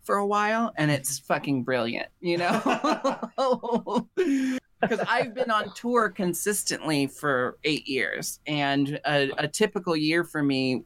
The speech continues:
I, I always say it's about eighty to, eighty to eighty-five percent spent on the road. You know, I spend very little time at home. But I actually love being home,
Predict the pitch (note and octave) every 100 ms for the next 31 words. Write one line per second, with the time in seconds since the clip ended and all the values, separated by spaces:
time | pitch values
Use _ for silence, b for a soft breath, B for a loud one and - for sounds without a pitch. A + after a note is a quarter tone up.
0 | _ C3+ C#3 C3+ D3 D3 C#3+ - C#3 -
1 | C#3+ C3+ - D3 C#3+ C#3+ C#3 C3 C3 -
2 | B B - _ C#3+ D3 D3+ C#3 B2 D3
3 | D3 C#3+ C#3 - C#3+ B2+ D3 B2+ - -
4 | - _ - _ _ _ - - D#3 C#3
5 | - - C#3 C#3 C3 B2+ G#2+ D2+ C3 D#3+
6 | F3+ C#3+ C3+ B2+ C#3 - C#3+ C3 C#3 C#3
7 | C3+ B2+ A#2+ - A#2 A2 - C#3+ G#2 G#2
8 | D3 B B B _ F3 F3 F#3 F#3 F3+
9 | D3+ C#3+ C3+ C3+ D3 E3+ E3 D3+ C#3 A2+
10 | F#2+ C3 C3+ C2 G2+